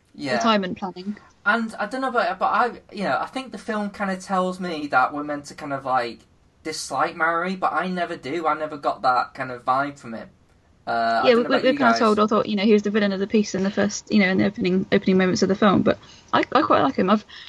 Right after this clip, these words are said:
Speaker 2: I'm, okay, I'm a bit of a, bit of a Ray Fiennes fan, um, and I've wanted years for him to be <laughs> in a Bond movie, and I was so pleased to be like, "Yes, he's in it."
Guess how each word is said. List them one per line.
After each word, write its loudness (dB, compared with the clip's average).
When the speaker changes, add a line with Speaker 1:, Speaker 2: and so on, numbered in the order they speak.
Speaker 2:
I'm, 4
okay, 2
I'm 4
a 4
bit 2
of -4
a, 0
bit 4
of 2
a 6
Ray 6
Fiennes 2
fan, 4
um, 2
and -2
I've 6
wanted 4
years 6
for 6
him 8
to -6
be 6
<laughs> -2
in 8
a 6
Bond 4
movie, 4
and -2
I -2
was 0
so 4
pleased 4
to -6
be -2
like, -10
"Yes, 0
he's 6
in 6
it." -2